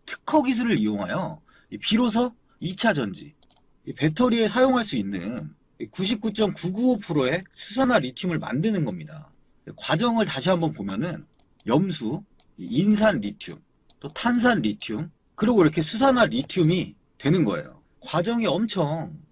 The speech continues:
좀 시간도 많이 필요하고 공정도 좀 필요한 거죠. 이 중국의 간평 리튬이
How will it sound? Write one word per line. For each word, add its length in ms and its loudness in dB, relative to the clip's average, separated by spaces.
좀 100 -16
시간도 520 2
많이 220 -2
필요하고 460 -4
공정도 840 -2
좀 140 -14
필요한 380 -4
거죠. 380 -10
이 100 -10
중국의 440 0
간평 400 0
리튬이 640 -4